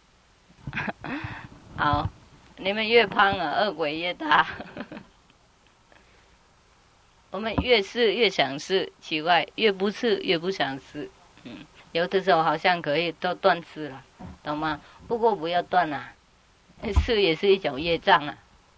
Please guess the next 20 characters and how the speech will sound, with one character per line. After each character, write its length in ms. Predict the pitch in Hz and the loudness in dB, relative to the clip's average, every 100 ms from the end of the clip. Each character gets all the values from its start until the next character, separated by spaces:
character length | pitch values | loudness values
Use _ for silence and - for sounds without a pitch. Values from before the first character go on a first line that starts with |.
| _ _ _ _ _ - | _ _ _ _ _ -8
应 160 | 208 | -6
该 180 | 185 196 | -2 -2
是 260 | 196 - 233 | -2 -4 -6
的。 320 | 196 175 165 - _ _ _ _ _ _ - | -4 -8 -10 -12 _ _ _ _ _ _ -8
是， 260 | - 226 | 0 2
是， 240 | 196 208 175 | 2 0 0
是， 300 | 185 170 151 - _ _ _ _ _ _ _ | -2 -6 -6 -18 _ _ _ _ _ _ _
如 140 | 208 240 | -6 0
果 160 | 196 | 2
没 260 | 220 196 220 | 2 4 4
有 120 | 196 | 4
业 220 | 160 180 | 2 0
障 240 | 175 190 170 | 2 2 2
的 120 | 165 | 2
话， 140 | 160 | 2
也 100 | 143 | 0
不 140 | 175 214 | -4 -4
能 180 | 160 | -6
吃。 300 | 190 196 175 - _ _ _ _ _ _ _ _ _ _ _ _ _ _ | -6 -4 -4 -6 _ _ _ _ _ _ _ _ _ _ _ _ _ _
是， 380 | - 240 220 151 | 0 6 6 4